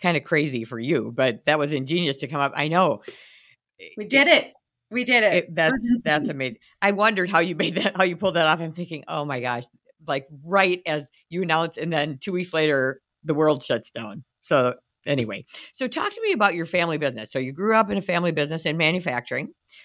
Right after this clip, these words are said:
Speaker 1: which, you know, you could be Wisconsinite, eh,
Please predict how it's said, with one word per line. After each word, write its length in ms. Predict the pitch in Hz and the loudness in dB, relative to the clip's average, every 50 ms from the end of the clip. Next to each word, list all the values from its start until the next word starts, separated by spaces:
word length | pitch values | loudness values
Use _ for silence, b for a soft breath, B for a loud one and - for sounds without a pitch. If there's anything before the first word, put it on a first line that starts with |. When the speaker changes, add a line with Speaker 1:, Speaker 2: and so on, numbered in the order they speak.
| b b | b b
Speaker 1:
which, 360 | 151 160 156 156 156 - - | 2 2 2 2 0 -12 -16
you 240 | - - 175 185 156 | -14 -8 -4 -2 0
know, 180 | 139 123 127 | 2 2 2
you 300 | 139 139 139 151 147 151 | 0 -2 -4 -8 -8 -8
could 300 | 147 - 175 151 151 131 - - 143 127 | -4 -4 -4 -4 -4 -6 -16 -18 -10 -6
be 140 | 151 143 | -4 -2
Wisconsinite, 880 | 143 135 131 135 - 135 127 131 135 - - 143 131 131 127 135 131 131 - - | -2 -2 -4 -4 -2 -2 0 0 -2 -4 -8 -6 -2 -2 -2 -2 -2 -4 -10 -18
eh, 80 | 139 | -18